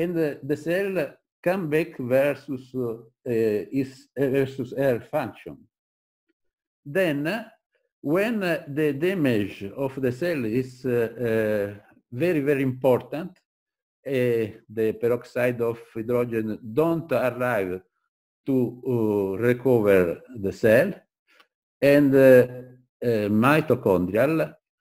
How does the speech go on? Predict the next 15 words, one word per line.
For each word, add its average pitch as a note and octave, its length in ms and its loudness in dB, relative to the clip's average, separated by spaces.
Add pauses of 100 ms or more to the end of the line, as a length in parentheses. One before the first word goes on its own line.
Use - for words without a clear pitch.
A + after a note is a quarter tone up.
bring B2+ 680 -2
two D#3 360 -4 (160)
oxygen A2+ 540 -6
ion G2+ 380 -4 (720)
and D#3+ 200 -4
give E3 540 -2 (440)
oxygen C#3 640 0
free, B2+ 560 -2
singlet B2 560 -2
oxygen. D#2+ 600 -10 (360)
Singlet F3+ 420 0
oxygen F#3+ 680 -2
coagulate B2 760 0
the A2 120 -2
cytoplasm, C3 920 -4